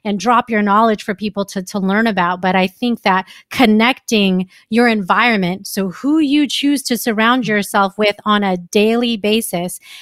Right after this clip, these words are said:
and then how you use your time individually and with those people, make a big difference in terms of your acceleration to success and what you want to achieve in the best version of your life, or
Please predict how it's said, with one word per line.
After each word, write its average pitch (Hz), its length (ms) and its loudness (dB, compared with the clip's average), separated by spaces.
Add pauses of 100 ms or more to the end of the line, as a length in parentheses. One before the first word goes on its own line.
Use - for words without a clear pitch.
and 220 160 2
then 220 140 2
how 262 380 2
you 262 240 -2
use 247 500 -2
your 233 280 -2
time 196 640 0 (540)
individually 254 800 2
and 226 300 0
with 247 200 0
those 233 280 -2
people, 190 520 -4 (240)
make 240 280 2
a 262 60 2
big 214 220 0
difference 208 540 -2
in 196 100 -2
terms 233 380 0
of 202 80 0
your 208 260 2
acceleration 208 1080 2 (400)
to 277 160 0
success 247 640 0
and 214 120 2
what 202 200 -2
you 226 80 0
want 208 200 2
to 214 40 0
achieve 208 500 -4
in 185 100 -4
the 170 300 -8
best 269 280 2
version 226 400 2
of 220 100 0
your 196 140 2
life, 190 400 2 (320)
or 202 580 4